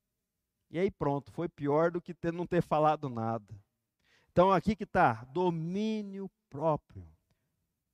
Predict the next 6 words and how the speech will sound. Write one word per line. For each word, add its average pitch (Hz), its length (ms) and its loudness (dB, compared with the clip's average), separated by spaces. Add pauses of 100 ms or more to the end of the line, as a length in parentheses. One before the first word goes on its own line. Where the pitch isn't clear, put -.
(180)
Se - 220 0
controlar, 185 1000 8 (460)
não 240 260 6
agir 214 340 8
por 196 220 4
emoção, 196 800 6